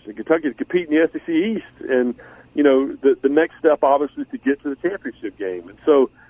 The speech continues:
uh, to, to see what they've done, um, i-, is, uh, and to see what he's done, um, i-, is just a remarkable, remarkable thing. And, and, and to be given, again, to be given several years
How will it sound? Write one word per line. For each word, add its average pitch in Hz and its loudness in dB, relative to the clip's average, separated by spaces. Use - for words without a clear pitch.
uh, 127 -4
to, 156 2
to 139 0
see 254 2
what 220 2
they've 160 2
done, 113 0
um, 113 -2
i-, - -6
is, 123 -2
uh, 117 2
and 117 -6
to 113 -6
see 170 0
what 131 0
he's 151 -10
done, 95 -4
um, 110 -2
i-, - -10
is 127 0
just 135 0
a 120 -4
remarkable, 107 0
remarkable 110 0
thing. 113 -2
And, 98 -4
and, 113 -4
and 123 -2
to 127 2
be 117 -2
given, 143 2
again, 117 -2
to 151 4
be 131 0
given 156 0
several 156 2
years 135 -2